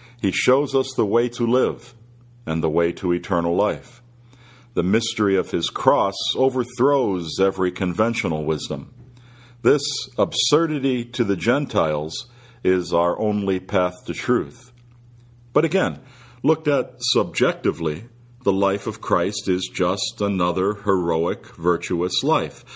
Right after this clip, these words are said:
There have been other lives worthy of emulation. Christ's claim to special status rests not just on what he did, but upon who he is. In our gospel,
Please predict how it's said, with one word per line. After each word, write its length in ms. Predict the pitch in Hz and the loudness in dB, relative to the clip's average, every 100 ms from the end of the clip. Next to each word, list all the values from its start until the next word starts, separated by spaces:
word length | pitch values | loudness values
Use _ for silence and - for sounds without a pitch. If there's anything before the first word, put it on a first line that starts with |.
| - - - | -20 -20 -2
There 200 | 123 123 | 2 4
have 140 | 131 110 | 2 2
been 160 | 135 | 2
other 320 | 147 147 110 87 | 2 2 0 0
lives 580 | 90 90 82 76 - | 2 2 0 -2 -2
worthy 440 | 82 92 101 90 87 | 2 2 2 2 0
of 120 | 82 | 0
emulation. 680 | 90 85 85 107 104 65 65 - - - - - - - - - - | -2 0 2 0 -2 -8 -12 -20 -20 -20 -20 -20 -20 -20 -20 -20 -4
Christ's 540 | - 156 185 - - | 2 4 2 -4 -8
claim 520 | - - 165 160 139 | -2 0 2 2 0
to 260 | 117 117 104 | 0 0 0
special 560 | - - 156 185 117 92 | -2 2 2 2 -2 -2
status 640 | - 90 82 78 - - - - - - | 0 0 0 -2 -4 -8 -12 -20 -20 -16
rests 640 | - 117 165 156 - - 110 | 0 2 2 0 -4 -4 0
not 360 | 110 165 165 | 2 2 -2
just 400 | - 143 143 - | 2 2 2 0
on 240 | 127 110 95 | 0 0 2
what 180 | 110 95 | 0 2
he 160 | 98 | -4
did, 560 | 82 - 190 117 76 - - - - - - - - - | -4 4 4 4 -4 -10 -20 -20 -20 -20 -20 -20 -14 0
but 140 | 107 | 2
upon 380 | 107 - 127 117 | 2 0 0 2
who 260 | 113 143 131 | 0 0 0
he 220 | 127 - - | -2 -4 0
is. 640 | 165 113 73 - - - - - - - - - - - - - | 2 2 -2 -8 -10 -10 -18 -20 -20 -20 -20 -20 -20 -20 -16 0
In 120 | 110 | 2
our 120 | 110 | 2
gospel, 640 | 101 135 143 - 95 85 | 2 0 0 0 -2 -2